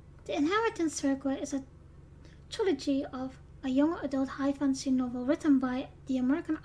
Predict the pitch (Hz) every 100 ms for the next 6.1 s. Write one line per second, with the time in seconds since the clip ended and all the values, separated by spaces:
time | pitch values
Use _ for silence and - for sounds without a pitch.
0 | - 262 262 247 240 240 - - - -
1 | - 339 - 285 294 - 269 247 233 226
2 | 226 226 - - - - - - - -
3 | - 392 440 - 330 302 - - 359 359
4 | - 294 269 262 262 254 - 254 247 -
5 | - - - 285 277 269 262 269 262 240
6 | 262